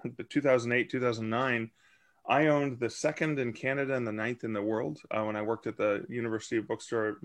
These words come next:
McMaster. And what this magical machine does is it will print and bind a book in about fifteen minutes right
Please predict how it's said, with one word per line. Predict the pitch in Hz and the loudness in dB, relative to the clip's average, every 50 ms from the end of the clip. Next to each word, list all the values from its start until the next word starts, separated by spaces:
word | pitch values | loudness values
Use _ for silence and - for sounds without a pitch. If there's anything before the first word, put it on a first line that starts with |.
| 110 101 | -10 -6
McMaster. | - 110 117 120 117 - - 107 107 - _ _ _ - _ _ _ - | -4 -2 -2 -2 -4 -4 -6 -6 -6 -8 _ _ _ -20 _ _ _ -2
And | 127 131 | 2 2
what | 170 180 180 | 2 2 2
this | - 160 - - - - - | 0 -4 -6 -6 -12 -12 -10
magical | 123 120 120 120 127 139 160 156 175 165 - 147 | -8 -6 -4 0 0 0 2 2 0 -2 -2 -4
machine | 143 127 - - 139 127 120 | -4 -4 -4 -4 -4 -2 0
does | 120 113 113 107 107 | 0 0 0 -2 -4
is | 104 104 107 | -6 -4 -4
it | 107 | -4
will | 104 110 | -4 -4
print | - - - 143 156 165 - | -6 -4 -4 -2 -2 -2 -2
and | 175 156 120 | -2 -2 0
bind | 120 117 117 120 120 120 | 2 2 2 2 0 -2
a | |
book | 113 - 101 87 - - - _ _ _ _ _ _ _ - | -2 -2 -2 -4 -4 -6 -12 _ _ _ _ _ _ _ -2
in | 120 117 | 0 0
about | 110 110 101 - | 2 0 0 -2
fifteen | - - - 160 156 - - 165 160 151 | -6 -6 -4 -4 -2 -2 -2 -2 -2 0
minutes | 131 117 117 104 - - - | -2 -2 -2 -4 -6 -8 -8
right | 156 139 120 127 127 | -4 -2 -2 -2 -2